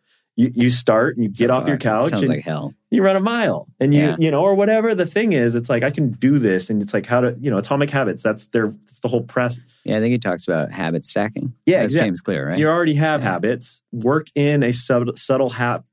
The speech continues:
Speaker 1: habit on top of it, and then, or a subtle activity, and then it'll become a habit. So
Speaker 2: That's true.
Speaker 1: I think
Speaker 2: Like, if you already have morning coffee, just add meditation to the morning coffee.
Speaker 1: Totally.
Speaker 2: Yeah.
Speaker 1: What is the thing that you're doing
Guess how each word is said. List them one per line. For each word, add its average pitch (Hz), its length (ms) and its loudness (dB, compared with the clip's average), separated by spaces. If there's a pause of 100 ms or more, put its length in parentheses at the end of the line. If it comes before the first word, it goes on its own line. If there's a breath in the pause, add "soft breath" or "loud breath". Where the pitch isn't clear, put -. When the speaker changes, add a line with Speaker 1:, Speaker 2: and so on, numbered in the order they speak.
(160)
Speaker 1:
habit 104 380 -2
on 98 160 -4
top 123 260 -8
of 85 100 -8
it, 85 220 -6
and 120 100 -2
then, 110 220 2
or 110 100 -2
a 101 60 -2
subtle 113 340 0
activity, 104 540 0
and 113 100 -2
then 131 120 2
it'll 113 140 2
become - 380 -6
a 104 80 -2
habit. 78 400 -12 (460 soft breath)
So 117 420 2
Speaker 2:
That's 90 220 -6
true. 82 420 -6
Speaker 1:
I 117 60 0
think 123 220 2
Speaker 2:
Like, 98 120 -4
if - 80 -8
you 104 80 0
already 107 160 2
have 98 120 0
morning 87 240 -2
coffee, 90 600 -4 (380)
just 85 260 -4 (120)
add 87 240 -2
meditation 82 680 -4 (380)
to 82 80 -10
the 80 80 -4
morning 76 180 -4
coffee. 90 320 -6
Speaker 1:
Totally. 101 420 0 (120)
Speaker 2:
Yeah. 85 200 -4
Speaker 1:
What 113 240 2
is 120 260 0
the 117 100 0
thing 113 240 0
that 90 100 -2
you're 101 120 0
doing 101 540 2